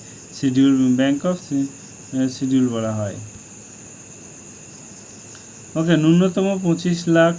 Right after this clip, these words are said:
টাকা, ন্যূনতম পঁচিশ লাখ টাকা রিজার্ভ করতে হবে। ব্যাংকগুলি ডিপোজিটের স্বার্থে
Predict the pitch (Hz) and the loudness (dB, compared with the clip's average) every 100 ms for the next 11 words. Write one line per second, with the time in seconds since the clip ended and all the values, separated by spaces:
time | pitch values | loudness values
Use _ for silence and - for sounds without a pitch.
0 | - 147 - 160 160 - - - - - | -4 -6 -2 -2 -2 -6 -16 -20 -20 -20
1 | - - 147 160 175 185 180 175 151 170 | -14 -4 0 2 2 2 0 -2 -2 -2
2 | 165 170 170 160 165 156 131 127 156 156 | 0 -2 -2 -4 -2 0 0 0 -2 -4
3 | 151 131 156 151 147 170 - - - - | -8 -6 -4 -4 -4 -4 -8 -16 -20 -8
4 | 131 139 160 165 175 175 139 127 151 147 | 0 2 4 4 4 2 0 -2 -4 -2
5 | 160 156 156 - 135 127 - 156 | -2 -2 -4 -2 -4 -4 -6 -6